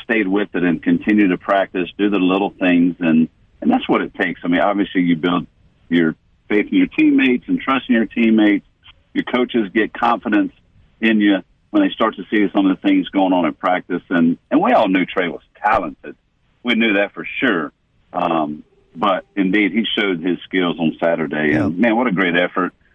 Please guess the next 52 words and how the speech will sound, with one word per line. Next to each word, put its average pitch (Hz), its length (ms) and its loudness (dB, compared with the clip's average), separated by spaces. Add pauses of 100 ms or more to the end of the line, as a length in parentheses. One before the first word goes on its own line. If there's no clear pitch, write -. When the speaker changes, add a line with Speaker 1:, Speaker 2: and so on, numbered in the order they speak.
Speaker 1:
unfortunately, 110 640 0
came 104 160 0
up - 100 -4
a 92 40 0
little 90 220 0
bit 87 120 0
Speaker 2:
Right. 104 140 0
Speaker 1:
short, 90 300 0
but, 82 260 0
but 82 240 -2 (100)
it 120 100 0
was, 98 160 -2 (100)
it 110 80 0
was 101 120 0
an 90 80 2
exciting 80 460 -2
game. - 80 0
Speaker 2:
He's 147 160 0
got 233 180 0
a 147 40 -2
big 156 320 0
arm 147 360 2
for 120 180 -2
sure, 139 420 2
but 113 180 0
what, 202 280 2
what 196 320 0
is 285 160 2
the 156 140 0
difference 120 720 -2 (500)
in, 143 180 0
in 143 240 0
what 165 240 0
Trey 160 340 2
Lowe 151 200 4
was 139 240 0
able 131 300 2
to 123 80 0
do 127 420 2
and 117 140 -4
maybe 127 260 2
what 123 240 2
the - 160 -2
other 123 160 0
quarterbacks 113 640 0
have 110 180 0
not 120 300 0
been 113 120 0
able 101 300 2
to 95 80 -10
do, 95 280 0
Lee? 85 200 -2